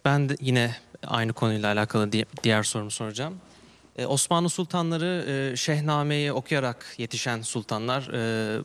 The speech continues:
burada Firdevsi'nin, e, epiğindeki kardeş katlini görüyorlar. E, buna ilaveten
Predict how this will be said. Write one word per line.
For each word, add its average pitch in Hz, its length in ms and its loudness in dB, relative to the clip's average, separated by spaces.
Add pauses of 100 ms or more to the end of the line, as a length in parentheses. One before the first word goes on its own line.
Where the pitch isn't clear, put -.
(100)
burada 123 340 2
Firdevsi'nin, 127 840 0
e, 117 360 2
epiğindeki 120 720 -2 (440)
kardeş 131 360 2
katlini 120 440 -4
görüyorlar. 110 480 2 (680)
E, 104 480 4
buna 139 440 2 (160)
ilaveten 139 560 2